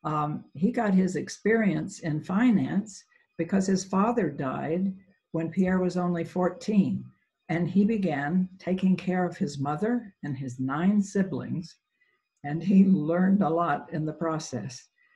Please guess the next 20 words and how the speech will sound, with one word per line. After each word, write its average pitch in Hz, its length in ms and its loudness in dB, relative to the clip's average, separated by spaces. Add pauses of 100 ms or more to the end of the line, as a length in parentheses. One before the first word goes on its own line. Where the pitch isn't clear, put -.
(240)
and 147 240 -4
was 143 480 -6 (400)
very 185 340 2
good 147 320 -2
with 147 180 -6
money. 165 380 -4
So, 190 300 0
okay, 208 720 0
we 160 160 0
now 165 340 0
have, 156 560 -6 (880)
uh, 143 320 -2 (360)
three 208 600 4 (960)
members 196 600 4
who 185 160 4
are 147 140 0
going 180 260 2
to 165 80 -2
make 151 320 -2
this, 185 400 -2